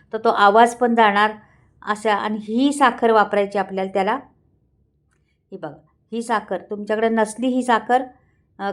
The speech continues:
खडी साखर म्हणतात त्याला, ही जर नसली तर तुम्ही साधी साखर बी वापरू शकता, पण ही साखर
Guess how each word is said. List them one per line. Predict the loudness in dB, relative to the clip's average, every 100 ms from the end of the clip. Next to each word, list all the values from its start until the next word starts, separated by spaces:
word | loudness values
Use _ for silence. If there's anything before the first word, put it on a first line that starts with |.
| -2
खडी | 0 2
साखर | 0 -2
म्हणतात | -4 -4 -4
त्याला, | -2 -2 -4 -10 _ _
ही | -4
जर | 0 0
नसली | 2 -2 -2 -6 -6 -8 _ _ _
तर | -6 -4
तुम्ही | -2 -2 -2 -10 _ _ _ _ -20
साधी | -2 0 0 -2
साखर | -2 -2 0
बी | 2
वापरू | 2 0 -6
शकता, | -8 -6 -6
पण | -6
ही | -6 -2 -2 -2 -6
साखर | -6 -4 0 -2